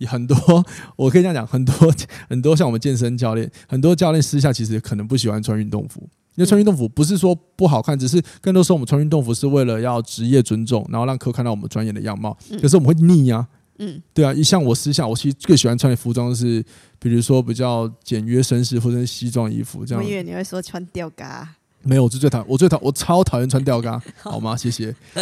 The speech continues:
Speaker 1: 对，那，那我在工作上，我穿的，如果我今天穿的衣服是为了符合我的专业形象，当然如果有人夸我，
Speaker 2: 嗯。
Speaker 1: 我很开心，谢谢。可是如果你回到我个人，我拿掉别人什么眼光都不管，
Speaker 2: 嗯。
Speaker 1: 无论他是什么别人的喜好或者是我的工作需求，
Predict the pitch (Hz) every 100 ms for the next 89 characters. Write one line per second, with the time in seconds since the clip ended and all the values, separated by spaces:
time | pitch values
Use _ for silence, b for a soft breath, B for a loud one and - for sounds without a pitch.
0 | 185 117 104 359 339 240 - 196 220 131
1 | 180 165 170 165 156 135 b b 135 135
2 | 180 196 202 143 185 170 117 139 143 170
3 | 147 120 131 135 - 110 - 117 104 131
4 | 113 - 110 101 - 117 113 95 110 110
5 | 131 151 139 143 113 - 123 110 135 117
6 | 120 123 131 117 - - b b 139 127
7 | 160 170 131 117 - 127 147 110 - 147
8 | 110 120 123 143 147 127 123 117 - 120
9 | 110 131 143 143 135 - _ _ _ _
10 | 185 143 170 160 160 - 151 b b -
11 | 127 120 143 139 127 - 123 131 139 120
12 | 117 113 120 120 113 120 117